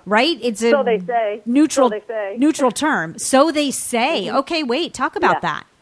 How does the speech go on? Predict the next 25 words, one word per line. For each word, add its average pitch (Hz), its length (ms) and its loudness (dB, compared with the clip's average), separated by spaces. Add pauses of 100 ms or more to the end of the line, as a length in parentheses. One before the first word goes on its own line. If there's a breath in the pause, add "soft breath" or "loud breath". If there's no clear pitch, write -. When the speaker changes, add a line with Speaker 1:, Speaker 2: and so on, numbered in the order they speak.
(760 soft breath)
Speaker 2:
Yeah, 233 200 0
and 233 180 -8
so 262 160 -4
they 269 260 -8
say, 240 200 -6
like, 185 220 -8 (120)
the 190 160 -12 (140)
truth 262 200 -12
is 196 200 -6
a 185 60 -4
lot 180 420 -2
of 214 100 -8
women 175 300 -8
I 160 100 -18 (100)
see 175 240 -14
think, 170 240 -10
"Well, 320 300 0
I'm 269 140 -8
eating 285 280 -10
yogurt 240 520 -8
for, 190 240 -8 (340 soft breath)
you 220 100 -6
know, 202 160 -4
because 196 300 -10
they 190 140 -6